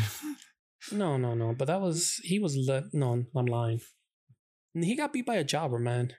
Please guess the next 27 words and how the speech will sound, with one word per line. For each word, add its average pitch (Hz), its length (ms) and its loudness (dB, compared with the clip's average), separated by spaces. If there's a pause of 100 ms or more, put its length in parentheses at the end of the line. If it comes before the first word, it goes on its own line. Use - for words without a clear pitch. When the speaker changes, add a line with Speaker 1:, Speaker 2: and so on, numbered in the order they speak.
(200)
Speaker 1:
He - 240 -2
did. 85 340 2
He 101 120 2
put 90 200 0
over 85 240 0
a 80 60 -2
lot 80 240 0
of 80 60 -4
people. 80 460 -2
It 87 60 0
was 85 200 0
bad. 80 340 -2 (1000)
It 87 60 -4
was 85 140 -2
bad. 82 220 -12
Speaker 2:
I 170 120 2
remember. 135 520 -2 (140)
He 165 160 0
lost 185 280 0
to 160 80 0
Iron 143 200 2
Fist. - 380 -4 (800)
Speaker 1:
Oh, 92 400 2 (460)
the 104 180 -2
worst 87 380 0
jobber. 76 460 0 (880)
Speaker 2:
Yeah. 139 220 0